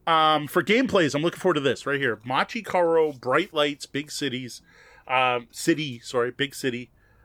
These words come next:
I don't know exactly how this compares to Machi Koro, but Machi Koro is the other game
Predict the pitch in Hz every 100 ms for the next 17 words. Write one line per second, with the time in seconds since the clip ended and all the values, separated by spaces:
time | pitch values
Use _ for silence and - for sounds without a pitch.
0 | - 165 254 254 240 170 196 190 185 180
1 | - 143 165 - 147 147 135 - 135 127
2 | 131 131 170 - 220 - 175 170 147 135
3 | - _ - - 151 131 165 - 202 185
4 | 185 139 135 120 101 98